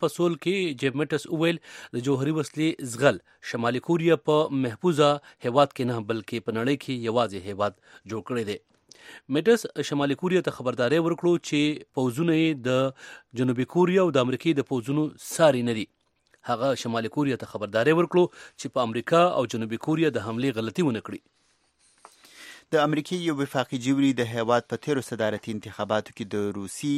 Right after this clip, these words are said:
Speaker 2: لاسوهنې په پلټنو کې د اولني تورونو منظوري ورکړې ده. د امریکې خبري ادارې سی ان ان د جمعې په ورځ ناوخته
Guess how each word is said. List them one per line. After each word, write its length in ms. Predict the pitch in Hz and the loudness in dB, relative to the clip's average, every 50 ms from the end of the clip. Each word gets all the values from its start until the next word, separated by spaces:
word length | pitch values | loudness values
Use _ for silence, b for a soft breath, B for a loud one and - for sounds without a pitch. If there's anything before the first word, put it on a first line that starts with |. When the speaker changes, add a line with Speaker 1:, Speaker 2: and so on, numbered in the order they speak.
| 139 131 113 | 0 2 2
Speaker 2:
لاسوهنې 580 | 104 101 - - - 101 95 135 151 143 131 - | 2 0 0 -4 -6 -6 -2 0 0 0 0 -2
په 80 | 107 - - 107 | -4 -8 -8 -6
پلټنو 360 | 98 98 - - 117 113 104 - | -6 -6 -6 -6 -6 -6 -6 -6
کې 100 | 104 98 | -6 -6
د 80 | - - 107 | -4 -4 -6
اولني 400 | 107 101 101 98 98 101 113 123 127 123 - - - | -4 -4 -4 -4 -4 -4 -4 -4 -4 -6 -8 -8 -6
تورونو 320 | 107 113 139 156 143 113 | -4 -2 0 0 2 0
منظوري 320 | 101 95 95 101 101 104 95 98 | 0 -2 -4 -6 -6 -4 -2 -2
ورکړې 340 | 95 - - 110 104 101 95 98 | -2 -2 -4 -6 -4 -2 -2 -2
ده. 60 | 95 - B B B B B B | -4 -6 B B B B B B
د 80 | 104 104 | -8 -6
امریکې 340 | 104 101 - - 110 - - | -6 -8 -8 -10 -10 -10 -8
خبري 280 | 101 98 104 107 107 | -8 -8 -6 -6 -6
ادارې 420 | 104 92 101 98 101 107 110 95 - | -6 -4 -4 -4 -4 -4 -6 -8 -10
سی 120 | - 110 101 | -10 -10 -8
ان 80 | 117 123 | -8 -8
ان 80 | 123 110 | -8 -8
د 100 | 107 101 | -8 -8
جمعې 240 | 101 104 104 98 - | -6 -6 -6 -6 -6
په 80 | - 104 | -4 -4
ورځ 220 | 113 117 107 113 | -4 -4 -4 -4
ناوخته 420 | 107 101 107 117 - - - 107 | -4 -2 -2 -4 -4 -6 -10 -12